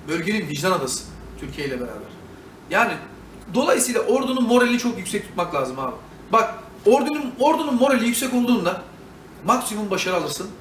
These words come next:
Her zaman böyledir, tarihte sabittir. Ordunun morali bozulursa, işte içte bazı olaylar olur, sıkıntılar olur, şunlar bunlar. Şimdi bu insanlar burada savaşıyor. İçte Allah göstermesin, bak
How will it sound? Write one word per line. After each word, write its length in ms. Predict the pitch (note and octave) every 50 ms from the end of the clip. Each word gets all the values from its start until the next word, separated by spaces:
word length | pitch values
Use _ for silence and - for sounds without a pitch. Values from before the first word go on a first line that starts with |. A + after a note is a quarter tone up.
| - - -
Her 140 | D#3 F3+ E3+
zaman 280 | E3 D#3 D#3 D3+ D3
böyledir, 300 | D3 E3 F3 E3 - - - -
tarihte 320 | D3 D3 D3+ D#3 D#3 E3+ D#3+
sabittir. 480 | - D#3+ D#3 D#3 D#3+ D#3+ - G#3 G3+ - - - - - - - - -
Ordunun 440 | - F#3+ G3+ F#3+ G#3+ A#3 C#4 C#4+ A#3+ G#3
morali 320 | G3 G3 G3+ G3 F3 D#3
bozulursa, 600 | D#3+ D#3+ E3+ F#3 B3+ B3+ - - D3+ - - - - - - - - - - -
işte 160 | - - - - -
içte 320 | - - - - E3 D3
bazı 220 | D3+ D3+ D3+ D3 D3
olaylar 280 | C#3 C#3 C#3 C3+ C3+
olur, 160 | C3+ B2+ B2+
sıkıntılar 480 | B2 - - B2+ C3 - - C3 C3+ C3
olur, 140 | B2 B2 B2 -
şunlar 220 | C3 C3 B2+ B2 B2 A#2 A#2+
bunlar. 140 | B2+ C3 - - - - - - - - - - - - - - - - -
Şimdi 260 | - F#3+ G3 G3 E3+ D#3
bu 60 | G3 B3
insanlar 520 | B3 B3 - A#3 G#3+ G#3 G#3 G#3+ F#3+ F#3+
burada 160 | G3+ G#3 A3
savaşıyor. 440 | - - D3+ D3+ D3+ - - E3 B2+ - - - - - - - - - - - - - - - - - -
İçte 440 | G#3+ G#3 - - - D4 - -
Allah 360 | - F#3+ F#3 G#3+ B3+ A#3+ A#3+ -
göstermesin, 600 | G3+ - - - G#3+ G#3 F3+ D#3 D3 C#3 C#3 D3
bak 100 | E3+